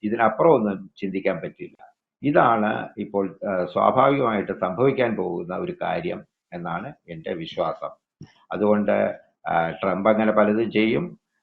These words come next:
ചെയ്യുന്നതിൻ്റെ അകത്ത് പ്രശ്നമൊന്നുമില്ല. അത് അമേരിക്കൻ കമ്പനികൾ അതിന് വേണ്ട നടപടികൾ എടുത്തോളും.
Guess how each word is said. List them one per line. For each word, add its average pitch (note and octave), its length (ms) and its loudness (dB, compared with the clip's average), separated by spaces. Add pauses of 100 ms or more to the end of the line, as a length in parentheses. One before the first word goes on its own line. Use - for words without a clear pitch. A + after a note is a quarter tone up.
(260)
ചെയ്യുന്നതിൻ്റെ A2+ 600 2
അകത്ത് G#2+ 420 6
പ്രശ്നമൊന്നുമില്ല. A2 1040 0 (460)
അത് F#2+ 380 2 (540)
അമേരിക്കൻ C3+ 560 0
കമ്പനികൾ F2+ 840 -2 (500)
അതിന് F2 600 -6
വേണ്ട F#2+ 260 2
നടപടികൾ F#2+ 760 0
എടുത്തോളും. F#2 640 -4